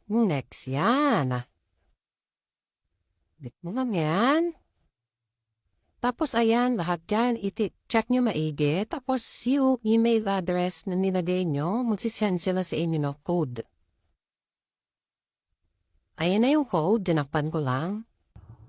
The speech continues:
Sa spam nyo makikita yan, ha? Kung wala sa inbox, nasa spam. Copy-paste nyo lang dyan. Ayan na. Tapos, verify. Yan.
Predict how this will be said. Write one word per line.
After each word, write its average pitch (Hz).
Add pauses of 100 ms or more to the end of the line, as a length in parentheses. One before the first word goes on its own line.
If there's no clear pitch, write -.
(300)
Sa -
spam 302
nyo 311
makikita 233
yan, 151
ha? 180
Kung 214
wala 233
sa -
inbox, 170
nasa 156
spam. 127 (640)
Copy-paste 247
nyo 185
lang 156
dyan. 127 (1800)
Ayan 131
na. 165 (400)
Tapos, 240
verify. 160 (3000)
Yan. 127